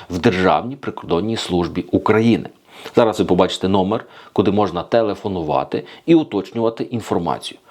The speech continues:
Тому рекомендую всім, хто планує виїжджати, знає, що має документи, краще ще раз зателефонувати, перевірити, чи дійсно так є, чи нічого не змінилося. Тому що, я ще раз говорю,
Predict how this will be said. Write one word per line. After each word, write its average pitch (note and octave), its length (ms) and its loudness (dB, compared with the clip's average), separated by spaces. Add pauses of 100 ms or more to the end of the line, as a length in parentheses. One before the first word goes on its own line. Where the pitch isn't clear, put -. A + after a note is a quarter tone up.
(140)
Тому A#2 220 6
рекомендую A#2 680 2
всім, C#3+ 400 0
хто - 180 -2
планує A2+ 340 2
виїжджати, F2+ 680 0 (560)
знає, G2+ 420 2
що G#2 220 0
має G2+ 280 0
документи, G2+ 520 -2
краще - 380 -2
ще G2+ 200 -2
раз F2 140 -2
зателефонувати, G2 680 -2
перевірити, A2 760 0 (280)
чи - 140 -2
дійсно B2+ 400 4
так E2+ 240 -4
є, B2 220 0
чи B2+ 140 -8
нічого G2 420 0
не G#2 120 0
змінилося. B2+ 600 0
Тому F2 220 -6
що, - 160 -4
я F2+ 60 4
ще F#2 180 2
раз B2 140 0
говорю, A#2 380 2